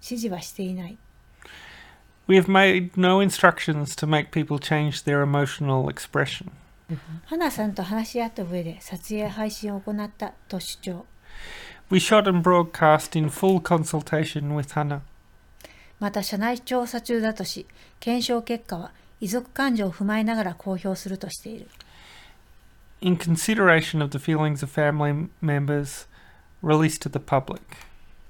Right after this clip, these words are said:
Speaker 2: In a statement on the third of July, Fuji Television's president said, "We have not used any compulsion. We've made no s-, instructions to make people change their emotional expression. We shot and broadcast in full consultation with Ha-,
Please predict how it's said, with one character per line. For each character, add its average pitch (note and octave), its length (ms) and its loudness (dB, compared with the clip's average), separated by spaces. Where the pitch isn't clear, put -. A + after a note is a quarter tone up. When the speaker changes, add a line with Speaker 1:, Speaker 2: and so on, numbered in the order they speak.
Speaker 2:
In E3+ 120 4
a F3+ 60 6
statement G3 420 4
on E3 140 4
the D#3 60 -2
third F#3+ 280 2
of F3+ 100 -4
July, C#3+ 400 4
Fuji G3+ 380 -2
Television's D#3+ 720 0
president D#3 560 0
said, D3+ 340 -2
"We D#3 140 -2
have D3+ 160 -2
not F#3 200 0
used F#3 300 -2
any E3 240 2
compulsion. D3 760 -2
We've D#3 160 0
made D#3+ 400 4
no E3+ 300 4
s-, - 420 -4
instructions D#3+ 680 2
to - 80 -6
make D3+ 220 0
people D#3 240 -2
change E3 380 2
their E3 140 -2
emotional C#3+ 540 0
expression. D#3+ 640 -2
We D#3+ 220 2
shot F#3 340 4
and D#3+ 120 2
broadcast D#3 800 2
in D3+ 220 0
full F#3+ 280 4
consultation D#3 840 -2
with C#3+ 180 -4
Ha-, D3+ 180 -4